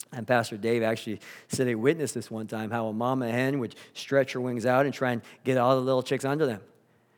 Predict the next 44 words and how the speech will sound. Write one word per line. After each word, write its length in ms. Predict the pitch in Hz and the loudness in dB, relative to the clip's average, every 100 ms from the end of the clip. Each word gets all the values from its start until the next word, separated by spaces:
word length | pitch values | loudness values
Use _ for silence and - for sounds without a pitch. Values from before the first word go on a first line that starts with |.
| _ _ | _ _
e-, 200 | 139 156 | 2 4
even 220 | 160 156 | 4 4
the 80 | 175 | 4
ones 220 | 139 135 | 4 4
that 160 | 123 127 | 4 2
weren't 180 | 127 127 | 2 0
hers. 480 | 131 156 165 120 - - _ | 2 2 0 -8 -16 -20 _
And 140 | 123 | -2
he 100 | 131 | 0
was 200 | 139 127 - _ | 0 -2 -8 _
pretty 260 | - 156 135 | 0 2 2
moved 340 | 123 131 123 - - | 2 0 -2 -8 -8
by 140 | - 127 | 2 4
that 140 | 127 | 4
image, 360 | 127 135 160 160 - - | 4 2 0 -2 -12 -8
which 160 | 123 | -2
I 140 | 131 127 | 2 2
didn't 180 | 131 | 2
quite 240 | 120 127 117 | 0 -2 0
get. 140 | 123 | 2
I 80 | 123 | 2
don't 120 | 135 | 2
really 160 | 127 120 | 0 2
like 260 | 123 131 | 2 2
birds. 380 | 127 127 151 - - _ _ _ - - | 2 2 2 -4 -18 _ _ _ -20 -6
And, 180 | 139 139 | -2 0
and 160 | 147 127 | 0 2
so 140 | 156 | 4
I 100 | 139 | 4
Googled, 580 | 120 135 156 160 147 143 | 4 2 6 6 6 2
uh, 720 | - - - - 190 180 - | -10 -18 -16 -10 -8 -8 -4
image, 340 | - 160 147 - | 2 4 2 0
this, 220 | 147 - | -6 0
uh, 120 | 147 | 2
searched 300 | 139 160 143 | 4 2 0
the 140 | 151 139 | 0 2
image, 360 | 175 180 143 - - - | 2 2 0 -6 -20 -4
and 180 | 165 160 | 2 4
it's 180 | 170 175 | 4 2
exactly 440 | 139 143 135 139 | 4 6 8 8
how 140 | 143 | 8
he 80 | 147 | 6
said 240 | 139 160 214 | 6 6 6
it. 180 | 196 | 2